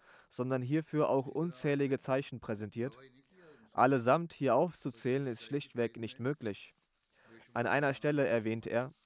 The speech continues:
„Und ein großartiges Zeichen mit diesem Zeichen ist, dass seit bereits dreiundzwanzig Jahren in Brahine Ahmadiyya die Offenbarung existiert,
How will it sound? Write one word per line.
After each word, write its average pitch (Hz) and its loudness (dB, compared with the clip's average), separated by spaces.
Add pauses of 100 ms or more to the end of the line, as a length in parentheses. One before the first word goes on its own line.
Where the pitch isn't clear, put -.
(1040)
„Und 123 -2
ein 127 2
großartiges 147 2
Zeichen 160 0
mit 120 -4
diesem 123 -2
Zeichen 143 0
ist, - -2 (840)
dass 120 0
seit 135 6
bereits 123 4
dreiundzwanzig 143 0
Jahren 123 2
in 107 -8
Brahine 117 0
Ahmadiyya 123 0
die 120 -6
Offenbarung 123 2
existiert, - -8